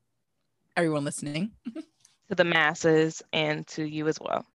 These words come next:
Speaker 2: Not that we can predict what twenty twenty-one has to bring, but how are you feeling so far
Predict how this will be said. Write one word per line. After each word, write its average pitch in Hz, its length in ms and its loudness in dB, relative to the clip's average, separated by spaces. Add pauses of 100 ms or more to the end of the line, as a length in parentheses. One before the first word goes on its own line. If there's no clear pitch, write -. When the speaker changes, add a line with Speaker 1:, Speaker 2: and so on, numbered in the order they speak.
(120)
Speaker 2:
Not 196 580 6
that 208 260 6
we 202 140 2
can 196 260 4
predict 190 420 2
what 175 120 2
twenty 180 260 0
twenty-one 160 460 2
has 160 180 -2
to 170 80 -6
bring, 165 300 0
but 170 100 0
how 180 200 2
are 185 40 2
you 180 160 -2
feeling 170 400 2
so 170 160 -2
far 165 520 4